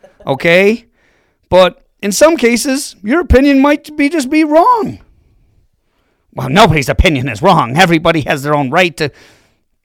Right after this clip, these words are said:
Hey, I'm running the show. All right? This is Mister Seven One Five show, and your opinion might be wrong.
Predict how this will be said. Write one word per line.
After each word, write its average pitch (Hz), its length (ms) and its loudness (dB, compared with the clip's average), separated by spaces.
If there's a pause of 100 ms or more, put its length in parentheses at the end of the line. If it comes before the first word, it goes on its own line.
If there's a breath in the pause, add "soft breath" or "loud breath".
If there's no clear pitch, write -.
(720)
Hey, 156 280 -4 (360)
I'm 190 140 0
running 185 220 2
the 135 80 -4
show. 110 300 -8 (640)
All 131 100 -6
right? 156 280 -2
This 214 120 -2
is 190 60 -2
Mister 196 240 -2
Seven 180 220 -2
One 160 100 -2
Five 185 280 2
show, 139 200 -4
and 147 80 -4
your 175 120 -2
opinion 175 340 -2
might 165 160 0
be 147 100 -4
wrong. 120 360 -6